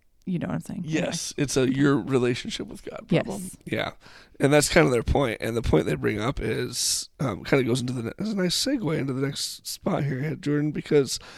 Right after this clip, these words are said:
Speaker 2: like, when you look at your relationship, like, I know when we talked about it in our small group, like, one thing that came up when we talked about it was, like, keeping score in a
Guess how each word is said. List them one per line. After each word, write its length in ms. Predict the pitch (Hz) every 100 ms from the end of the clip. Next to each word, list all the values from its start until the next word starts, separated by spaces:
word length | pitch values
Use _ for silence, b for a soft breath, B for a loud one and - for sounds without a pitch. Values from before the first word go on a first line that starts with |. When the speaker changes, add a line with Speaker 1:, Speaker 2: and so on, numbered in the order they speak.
| B B B
Speaker 2:
like, 160 | 143 135
when 120 | 143
you 100 | 135
look 220 | 156 -
at 140 | -
your 160 | - 123
relationship, 720 | 117 113 127 127 - 101 -
like, 180 | - 151 - B B B B
I 60 | 151
know 120 | 147
when 80 | 135
we 80 |
talked 240 | 151 139 -
about 160 | 139
it 80 | 127
in 40 | 107
our 80 |
small 300 | - - 135
group, 360 | 123 127 117 - - - - b b b b
like, 220 | - 92 - -
one 240 | 131 131
thing 160 | - 117
that 120 | -
came 240 | - 107
up 180 | 107 101
when 100 | 110
we 100 | 98
talked 320 | 127 127 -
about 240 | - 104 104
it 100 | 135
was, 260 | 123 -
like, 360 | 113 104 - - -
keeping 340 | 160 - 113
score 460 | - - 110 - - - -
in 140 | 247
a 120 | 127